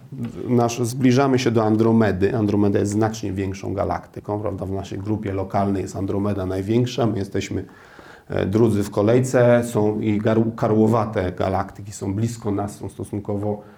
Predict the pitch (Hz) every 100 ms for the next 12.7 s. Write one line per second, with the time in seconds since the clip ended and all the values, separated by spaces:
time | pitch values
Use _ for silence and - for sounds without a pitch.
0 | _ - 101 101 101 98 101 104 104 104
1 | 101 101 95 95 107 101 104 113 104 117
2 | 127 113 95 98 101 95 - - 92 -
3 | - 98 98 98 - 98 - 95 - 95
4 | 95 - 98 - - 104 98 127 101 107
5 | 113 113 110 110 - - - - - -
6 | - - _ _ - - - - - 113
7 | 117 131 151 143 120 156 156 127 120 123
8 | 113 95 95 104 - - - - 131 135
9 | 123 - 123 127 135 131 135 127 135 120
10 | 101 104 113 117 117 117 - 117 107 151
11 | 151 127 113 - 104 - - 101 - 98
12 | 98 107 113 110 113 -